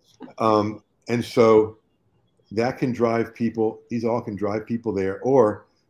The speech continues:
to the other courses. Um,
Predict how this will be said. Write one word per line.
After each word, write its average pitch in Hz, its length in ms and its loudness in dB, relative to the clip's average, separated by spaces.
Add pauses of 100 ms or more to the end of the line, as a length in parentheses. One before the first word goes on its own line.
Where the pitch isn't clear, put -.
to 123 80 -2
the 110 140 2
other 104 200 2
courses. 104 600 -6 (720)
Um, 107 520 0